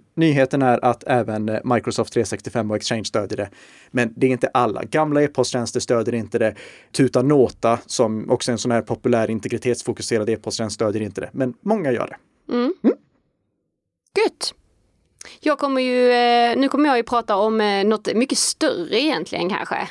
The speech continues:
Speaker 1: Ja.
Speaker 2: Ja, ja, det är ju nämligen så att det är ju det amerikanska president-, eh, presidentvalet.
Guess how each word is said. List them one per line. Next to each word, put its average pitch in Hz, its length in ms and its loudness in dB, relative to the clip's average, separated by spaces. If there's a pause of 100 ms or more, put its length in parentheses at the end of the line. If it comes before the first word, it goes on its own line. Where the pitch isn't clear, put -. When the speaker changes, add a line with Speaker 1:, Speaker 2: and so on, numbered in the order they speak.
Speaker 1:
Ja. 156 180 -2 (180)
Speaker 2:
Ja, 214 280 2 (220)
ja, 220 360 2
det 208 120 0
är 233 80 2
ju 208 80 0
nämligen 247 300 4
så 233 100 0
att 208 100 0
det 202 80 -2
är 202 80 2
ju 202 140 2
det 196 100 -2
amerikanska 196 540 -2
president-, 220 440 0
eh, 208 240 -2
presidentvalet. - 800 -2